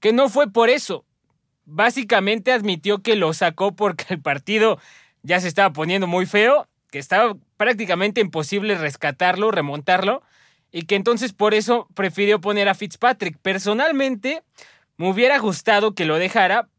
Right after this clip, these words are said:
para ver si Tua tenía dentro de sí, pues, esta capacidad de ver si puede remontar partidos difíciles. ¿Tú cómo lo viste, coach?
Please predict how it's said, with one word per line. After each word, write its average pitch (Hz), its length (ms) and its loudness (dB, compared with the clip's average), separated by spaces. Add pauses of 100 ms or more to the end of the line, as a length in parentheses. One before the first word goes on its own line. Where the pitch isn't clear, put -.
para 147 240 -4
ver 185 140 0
si 262 180 -6
Tua 240 400 2
tenía 190 480 -2
dentro 165 400 -2
de 156 140 -4
sí, 190 400 -8
pues, 160 180 -8
esta 165 280 -4
capacidad 151 680 -2
de 180 140 -6
ver 165 240 0 (300)
si - 180 -8
puede 202 280 2
remontar 180 540 0
partidos 190 460 0
difíciles. 165 580 -4
¿Tú 214 140 -8
cómo 208 180 0
lo 170 120 0
viste, 160 260 -8
coach? 110 260 -18